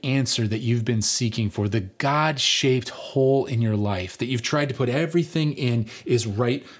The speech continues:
before you. If you've come to the end of yourself, then the answer is immediate.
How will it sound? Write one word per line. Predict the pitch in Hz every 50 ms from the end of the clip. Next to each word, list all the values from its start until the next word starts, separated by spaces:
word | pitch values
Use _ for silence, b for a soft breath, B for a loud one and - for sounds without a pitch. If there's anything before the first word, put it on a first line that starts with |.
| B -
before | 123 117 - - 123 110 101
you. | 95 104 95 92 90 B B B B B B B B B B _ _ _ _ _ _
If | - 107 -
you've | 120 104 -
come | - - - 135 139 139 131
to | - - 117
the | 113 110 110
end | 107 101 101
of | 95
yourself, | 95 90 - - - - 92 82 78 80 - - - - - - _ _ _ _ _ _ _ _ _ _ _ _ _ _ _ _ _ _ _ _ _ _ _ _ _ _ _ _ _ _ _ _ _ _ _ _ _ _ _ _ -
then | - 98
the | 98 98
answer | 95 92 - 101
is | 87 90
immediate. | 85 98 95 85 80 87 120 -